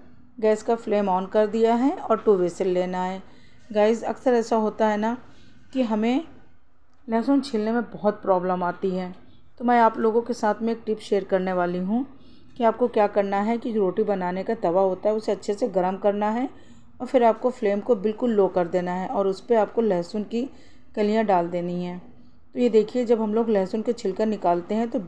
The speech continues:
बहुत प्रॉब्लम आती है। देखिए, मैं फिंगर टिप्स की हेल्प से इसे रि-,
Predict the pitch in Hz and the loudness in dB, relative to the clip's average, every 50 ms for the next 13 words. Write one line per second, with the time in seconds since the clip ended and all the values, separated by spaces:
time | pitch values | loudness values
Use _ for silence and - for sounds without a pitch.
0 | 156 - - - 180 - 214 214 208 214 - 185 170 170 180 180 180 175 175 170 | -10 -16 -10 -8 -4 2 2 2 2 2 -2 -2 0 0 0 -2 -2 -2 -2 -4
1 | 170 - 196 190 185 180 180 175 - 220 214 226 240 - - - - - - - | -2 -2 -2 0 0 0 -2 -4 -4 -6 -6 -6 -6 -12 -18 -20 -20 -20 -20 -14
2 | - - 269 262 269 262 247 254 254 254 247 233 - - 254 240 226 220 214 220 | -6 -2 -2 0 2 2 2 2 2 0 -2 -4 -2 -2 0 2 2 0 -2 -2
3 | - 233 214 254 214 202 202 | -6 -4 -2 -2 -2 -2 -2